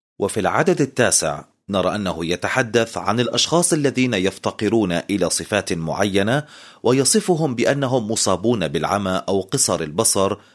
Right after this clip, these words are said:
قد نسوا تطهير خطاياهم السالفة.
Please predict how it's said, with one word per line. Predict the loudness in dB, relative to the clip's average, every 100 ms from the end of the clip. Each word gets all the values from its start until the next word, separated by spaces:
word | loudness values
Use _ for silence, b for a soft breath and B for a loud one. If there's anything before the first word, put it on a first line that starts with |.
| b
قد | -2 0
نسوا | 0 2 2
تطهير | 2 0 0 -2 0 0
خطاياهم | 0 -2 0 0 0 0 -2
السالفة. | -2 0 -4 -6 -10